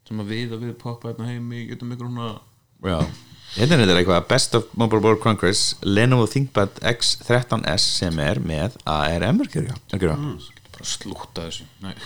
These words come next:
Speaker 2: Þetta er sem sagt Snapdragon átta átta C X Gen þrjú. Vá, það er þægilegt. Hérna það nafn á. Eh, fartölvuörgjörvi. Ehm, þannig að þessi tölva er til dæmis með fimm G og tuttugu og átta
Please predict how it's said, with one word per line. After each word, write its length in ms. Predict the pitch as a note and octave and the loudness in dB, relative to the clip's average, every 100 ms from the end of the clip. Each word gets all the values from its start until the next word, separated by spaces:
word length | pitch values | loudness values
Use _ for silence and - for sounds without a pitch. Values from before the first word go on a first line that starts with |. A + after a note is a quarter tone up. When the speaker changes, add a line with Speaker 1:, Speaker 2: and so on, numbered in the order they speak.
| - - - - - - - _ | -6 -6 -12 -16 -14 -14 -16 _
Speaker 2:
Þetta 260 | _ A2 - | _ 0 2
er 60 | |
sem 160 | G2+ F#2+ | 2 2
sagt 160 | F#2+ - | 2 2
Snapdragon 580 | - B2 C3+ B2 A2 | 2 4 4 4 2
átta 520 | - A#2+ - - A#2 G#2+ - - _ _ _ - | 2 -2 -2 0 2 2 0 -4 _ _ _ -2
átta 280 | C3 - C3+ | 0 2 2
C 240 | - C3+ | 4 4
X 320 | A#2+ B2 - | 4 2 -2
Gen 240 | - A#2+ C3 | 2 2 2
þrjú. 380 | - B2 G2 G#1 | 2 2 2 0
Vá, 160 | D2 D2+ | -4 -4
það 180 | D2+ E2 | -6 -10
er 80 | C#2 | -8
þægilegt. 320 | C2+ D2 - - | -10 -10 -14 -6
Hérna 260 | F#2+ F#2 F2+ | -2 2 2
það 140 | E2 | 4
nafn 240 | E2 - B1 | 2 0 -8
á. 60 | - - - - _ | -8 -12 -20 -20 _
Eh, 560 | - F#2 F2+ F2+ F2+ F2 | 0 4 6 6 6 4
fartölvuörgjörvi. 580 | E2+ A2+ - F#2 E2+ D2 D2 - - | 2 0 4 4 4 0 -4 -10 -10
Ehm, 480 | D#2+ E2 E2+ E2 D#2+ E2+ - _ _ _ _ _ _ _ _ _ _ _ _ _ | -4 -2 -2 -2 -4 -8 -14 _ _ _ _ _ _ _ _ _ _ _ _ _
þannig 260 | F#2 E2+ E2 | -6 -2 0
að 300 | D#2 D#2+ - - - | 4 4 2 -8 -12
þessi 180 | - E2 | -10 -6
tölva 220 | - D#2 D2+ | -4 -2 0
er 140 | C2+ | -2
til 140 | E2 D#2+ | -6 -10
dæmis 140 | D#2 | -10
með 120 | D#2+ - | -12 -6
fimm 160 | D2+ E2+ - | -4 -4 -6
G 140 | - F3+ - _ _ _ _ - - - _ _ | -4 -4 -6 _ _ _ _ -20 -20 -20 _ _
og 60 | G2 | -18
tuttugu 480 | - F3+ - - F3+ | -2 -2 -2 -4 0
og 60 | E3+ | 0
átta 160 | E3+ | 0